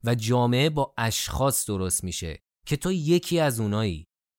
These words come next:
پس فکر نکن که بی‌ارزشی. اما به طور کلی مشکلات شخصی می‌تونن تبدیل به مشکلات خیلی بزرگتر بشن. در صورتی که می‌شد از همون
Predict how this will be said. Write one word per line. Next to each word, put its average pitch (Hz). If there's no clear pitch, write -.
پس 135
فکر 165
نکن 131
که 101
بی‌ارزشی. 95
اما 175
به 139
طور 120
کلی 98
مشکلات 110
شخصی 113
می‌تونن 120
تبدیل 110
به 113
مشکلات 104
خیلی 98
بزرگتر 95
بشن. 80
در 175
صورتی 180
که 170
می‌شد 165
از 135
همون 165